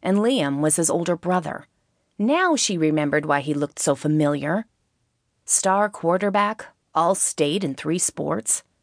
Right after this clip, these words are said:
Not that those things mattered so many years later, but it solidified just how far above her social ranking he was. Add to that having a clumsy moment in front of such a strong and coordinated man,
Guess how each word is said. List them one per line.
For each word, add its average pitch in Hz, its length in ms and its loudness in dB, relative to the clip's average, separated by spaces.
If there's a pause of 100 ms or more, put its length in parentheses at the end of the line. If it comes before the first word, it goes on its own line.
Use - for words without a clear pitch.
(340)
Not 359 180 2
that 156 120 0
those 151 200 2
things 135 280 -2
mattered 156 360 0
so 139 140 0
many 135 240 -2
years 131 280 -4
later, 185 420 0 (340)
but 226 100 2
it - 140 0
solidified 170 760 2
just 202 300 0
how 208 180 2
far 190 340 0
above 175 340 0
her 165 120 0
social 180 440 0
ranking 131 400 -2
he 143 120 -2
was. 135 540 -2 (840)
Add 220 200 0
to 202 80 0
that 208 360 2
having 180 380 0
a 156 180 0
clumsy 190 520 -2
moment 165 540 0
in 143 100 -2
front 156 220 -2
of 139 100 -6
such - 260 -2
a 135 60 -4
strong 165 640 0
and 139 160 -2
coordinated 156 760 0
man, 170 420 -2